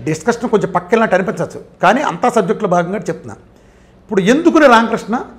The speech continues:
సక్సెస్ అయ్యాడు, దీని వెనకాల రామకృష్ణ వెనకాల లాజిక్ ఏంటి అంటే నేను ఎంతో చెప్పినా మీకు చిన్నగా చెప్తాను సారాంశం. ఎందుకు ఇదంతా ప్రపంచానికి సక్సెస్ అయిందని. ఇప్పుడు ఒక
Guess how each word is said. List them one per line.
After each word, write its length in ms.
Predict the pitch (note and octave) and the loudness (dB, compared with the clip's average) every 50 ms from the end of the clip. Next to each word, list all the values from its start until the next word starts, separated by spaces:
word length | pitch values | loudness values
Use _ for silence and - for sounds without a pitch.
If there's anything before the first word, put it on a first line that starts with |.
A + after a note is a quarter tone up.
| - | -4
సక్సెస్ 260 | - G3 G3 G3 - | -4 -4 -4 -2 0
అయ్యాడు, 160 | G#3+ G3 G3+ F#3+ | 0 0 0 0
దీని 80 | F3 E3+ | -2 -4
వెనకాల 200 | E3 E3+ F#3 F3+ D3 D3+ | -4 -4 -4 -2 0 -2
రామకృష్ణ 260 | F3 G3 G3 E3 - F#3 | -2 -2 -6 -8 -8 -8
వెనకాల 160 | E3+ D#3 C3 B2+ | -6 -4 -2 -2
లాజిక్ 220 | D3+ D#3+ D#3+ - - G2+ | -2 -2 -4 -10 -14 -18
ఏంటి 140 | F#2+ - - _ _ _ - - - | -20 -20 -20 _ _ _ -20 -20 -12
అంటే 120 | - - E3+ | -8 -6 -6
నేను 100 | C3+ A2+ A#2 | -6 -6 -8
ఎంతో 160 | D3 - A3+ A3 A3+ | -2 2 2 4 4
చెప్పినా 200 | G#3 G3 - C4+ C4+ A3+ | 4 2 2 0 0 -2
మీకు 120 | - - - - | -2 -4 -6 -6
చిన్నగా 280 | A3 A#3+ C4 C4+ C#4 - | -4 -2 -2 -2 -2 -4
చెప్తాను 260 | - - - - - - - - | -6 -8 -12 -14 -18 -18 -14 -8
సారాంశం. 380 | - D3 D3+ D3+ B2+ - - - _ _ _ _ _ _ _ _ | -6 -4 -4 -4 -4 -8 -12 -20 _ _ _ _ _ _ _ _
ఎందుకు 280 | D#3 G3+ C4 D4 - - D4 | 0 0 0 2 0 0 0
ఇదంతా 200 | A3 A3+ G#3+ A3+ - | -2 -2 -2 -2 -2
ప్రపంచానికి 400 | - F3 F#3+ G3 E3+ F#3+ F3 - D3+ | -2 -4 -4 -4 -6 -6 -6 -6 -6
సక్సెస్ 200 | C#3 - - - B2+ | -8 -8 -10 -12 -12
అయిందని. 260 | G#2+ G2 F#2 G2 - _ _ _ _ _ _ _ _ _ _ _ _ | -12 -12 -14 -18 -20 _ _ _ _ _ _ _ _ _ _ _ _
ఇప్పుడు 180 | _ - B3 B3 | _ 0 2 4
ఒక 60 | A#3+ | 4